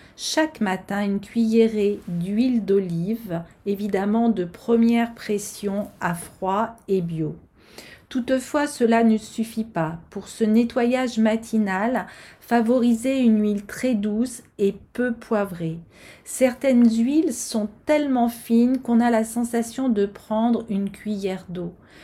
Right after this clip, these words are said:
Vous pouvez également ajouter quelques gouttes d'huile essentielle de citron,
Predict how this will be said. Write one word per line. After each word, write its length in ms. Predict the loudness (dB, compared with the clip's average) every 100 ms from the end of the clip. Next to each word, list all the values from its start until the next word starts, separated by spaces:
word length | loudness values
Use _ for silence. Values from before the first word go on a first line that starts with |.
| -14
Vous 140 | -6 -4
pouvez 380 | 0 0 2 0
également 520 | 2 4 6 4 4
ajouter 520 | 2 2 -2 -2 -4
quelques 380 | -2 -4 -4 -6
gouttes 300 | -2 -2 -2 -4
d'huile 360 | -6 0 2 4
essentielle 640 | 2 -2 -8 -4 0 0
de 80 | -2
citron, 640 | -8 -8 -10 -8 -8 -8